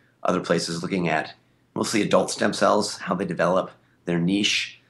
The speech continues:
Um, we published in Science a year or two ago a way to create sort of an artificial bone marrow underneath the kidney capsule and grow a complete bone marrow environment,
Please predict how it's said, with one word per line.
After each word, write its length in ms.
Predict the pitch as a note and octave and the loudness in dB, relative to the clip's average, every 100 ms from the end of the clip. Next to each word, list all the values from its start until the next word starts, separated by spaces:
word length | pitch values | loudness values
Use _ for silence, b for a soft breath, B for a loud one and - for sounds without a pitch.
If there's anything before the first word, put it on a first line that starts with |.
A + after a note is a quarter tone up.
| b _ | b _
Um, 160 | - E2 | -2 0
we 80 | F2 | 2
published 380 | F2 F2+ F2+ D#2+ | 0 0 0 -2
in 60 | |
Science 480 | - E2+ E2+ E2+ - | 0 2 2 0 -4
a 60 | - | -4
year 160 | E2+ | -2
or 40 | F2 | -2
two 160 | - | 0
ago 300 | E2+ F2 F2 | 2 4 4
a 60 | C2 | 4
way 200 | E2 E2+ | 2 0
to 320 | - E2+ - B B | 0 -2 -2 B B
create 380 | - - G2 C#2+ | -4 2 2 2
sort 120 | F#2 | 0
of 40 | E2 | -2
an 120 | - | 0
artificial 360 | E2+ G2 G2+ F2 | -2 0 0 0
bone 240 | F2+ G2 | 2 4
marrow 400 | G2 G2 G2 G2 B B _ - | 4 4 2 0 B B _ -2
underneath 280 | G2+ G#2 | 0 0
the 60 | - | -2
kidney 260 | - A2 G#2+ | -2 -2 0
capsule 440 | G#2+ G2 - G#2+ | -2 -2 -4 -6
and 120 | F2 | -4
grow 320 | D#2 E2+ G2 | -2 0 0
a 40 | F#2+ | 0
complete 340 | F#2+ G#2 G2 | -4 -4 -4
bone 140 | F2 F2+ | -4 -2
marrow 200 | F2 D#2+ | -2 -2
environment, 520 | E2 F2 F2+ F#2+ | 0 0 0 -4